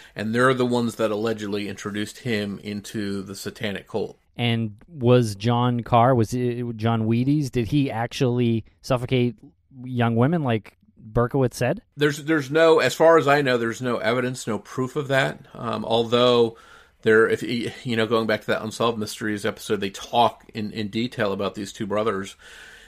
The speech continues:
Speaker 1: and one of them, uh, was supposedly sacrificing a chicken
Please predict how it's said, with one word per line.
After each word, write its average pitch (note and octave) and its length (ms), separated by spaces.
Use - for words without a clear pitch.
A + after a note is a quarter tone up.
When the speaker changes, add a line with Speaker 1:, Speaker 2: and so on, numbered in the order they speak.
Speaker 1:
and G2+ 500
one A2+ 440
of A#2 140
them, G#2 440
uh, - 460
was - 140
supposedly A2+ 540
sacrificing A#2 760
a E2+ 40
chicken G2+ 560